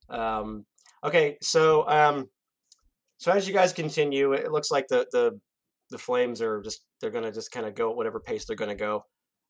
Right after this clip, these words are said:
Um, but you do notice as you get farther and farther into the woods, it does get a little bit more, um, and forgive me for people who don't like this word, but it's, it's,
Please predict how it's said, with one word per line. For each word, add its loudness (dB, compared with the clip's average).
Um, -4
but 0
you -2
do 4
notice 2
as 6
you -6
get 2
farther 4
and -2
farther 2
into -4
the -2
woods, 0
it -8
does 0
get -4
a -6
little -6
bit -6
more, 0
um, -4
and -12
forgive -8
me -8
for -12
people -12
who -10
don't -8
like -8
this -12
word, -10
but -8
it's, -16
it's, -18